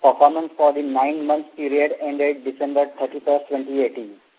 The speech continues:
I will start with a brief update on the business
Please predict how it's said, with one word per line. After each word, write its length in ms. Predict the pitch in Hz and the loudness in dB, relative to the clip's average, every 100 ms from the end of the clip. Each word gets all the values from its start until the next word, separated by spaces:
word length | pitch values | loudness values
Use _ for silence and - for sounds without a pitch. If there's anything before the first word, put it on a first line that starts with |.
| _ _ _ _ _ _ - | _ _ _ _ _ _ -8
I 80 | 139 | -4
will 160 | 165 175 | -4 -2
start 360 | - 165 185 180 | 6 8 8 4
with 120 | 185 | -2
a 60 | 165 | -2
brief 340 | 139 151 170 | -2 -4 0
update 540 | 147 131 139 151 147 131 | 0 2 2 2 2 -4
on 140 | 147 | -4
the 60 | 139 | -4
business 400 | 131 123 147 | -8 -6 -6